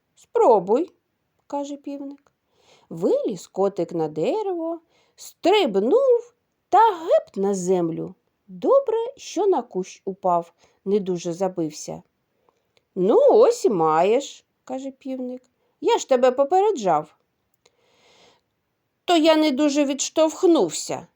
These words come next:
заперечив упертий коток. На ставу галготіли гуси.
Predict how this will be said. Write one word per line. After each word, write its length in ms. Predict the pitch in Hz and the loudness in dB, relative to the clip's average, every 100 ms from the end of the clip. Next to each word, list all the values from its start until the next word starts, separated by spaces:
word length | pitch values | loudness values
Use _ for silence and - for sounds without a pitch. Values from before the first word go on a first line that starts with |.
| _ _ - | _ _ -20
заперечив 840 | 160 156 - 151 156 403 - 349 - | -18 -18 -18 -18 -12 -12 -12 -16 -16
упертий 560 | - - 180 - 185 - | -20 -18 -18 -18 -20 -20
коток. 580 | 175 _ 160 _ _ _ _ _ _ _ _ _ _ _ _ | -20 _ -20 _ _ _ _ _ _ _ _ _ _ _ _
На 160 | 170 175 | -12 -12
ставу 480 | - 175 175 359 508 _ _ _ _ _ _ _ _ _ - | -6 -6 -4 -6 -8 _ _ _ _ _ _ _ _ _ -16
галготіли 760 | 175 185 175 160 - 226 349 302 | -6 -6 -4 -8 -8 -6 -4 -6
гуси. 520 | 180 143 - - | -8 -16 -16 -20